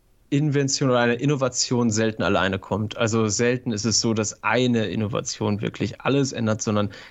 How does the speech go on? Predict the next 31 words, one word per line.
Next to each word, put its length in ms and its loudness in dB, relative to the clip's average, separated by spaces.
die 60 -2
baut 260 0
auf 160 -6
ganz 320 2
vielen 340 0
verschiedenen 680 0
Sachen, 520 -2
die 160 4
vorher 440 0
erforscht 580 -2
worden 260 0
sind, 380 -4
auf 320 0
oder 120 -4
die 240 -2
vorher 340 0
überhaupt, 480 -2
äh, 40 0
angewandt 800 0
werden 240 0
müssen. 260 0
Also 140 2
das 340 0
gutes 360 -2
Beispiel 520 0
wäre 120 2
jetzt 160 -2
auch 160 -4
unser, 400 0
unser 300 0
heutige, 640 0